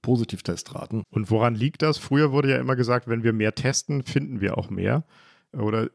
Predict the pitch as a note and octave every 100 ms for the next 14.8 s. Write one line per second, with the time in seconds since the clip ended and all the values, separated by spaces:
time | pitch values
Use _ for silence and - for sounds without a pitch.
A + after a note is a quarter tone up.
0 | _ - C#3 - C3 B2+ - C3 C3 C3+
1 | C3 C#3+ B2+ B2 B2 - - B2 A#2 A#2
2 | A2+ A2+ G#2+ - F#2 - - - _ _
3 | _ _ A2+ A2 A#2 D#3 D#3+ - B2+ D3+
4 | F3+ F2+ E2 C#2 - - F#2+ G2+ D#3+ F#3
5 | A2+ A#2 - A2 G#2+ A2 G#2+ - A2 A2
6 | G2+ G#2+ G#2+ G#2 G2+ D#3+ - D#3+ B2 A2+
7 | D3 D#3 C3+ A#2 C3+ C#3 - B2+ B2+ A#2
8 | B2 A#2 A2 G2+ B2+ D#3+ - - G#2 -
9 | - G2 D2+ D#2 E2+ G2+ G2 G2+ G#2+ A#2
10 | B2+ B2+ - - G2 C#3 - A2+ A2 A2
11 | A#2 A2 - - - - - B2+ C#3+ -
12 | C#3+ C#3+ B2+ G#2+ A2+ - G#2 G#2+ G2+ G#2
13 | A2 A2 G2+ G2 G2+ F#2 E2+ F#2+ G2+ F2+
14 | D2 E2 C#2 - - G#2+ F#2+ G#2+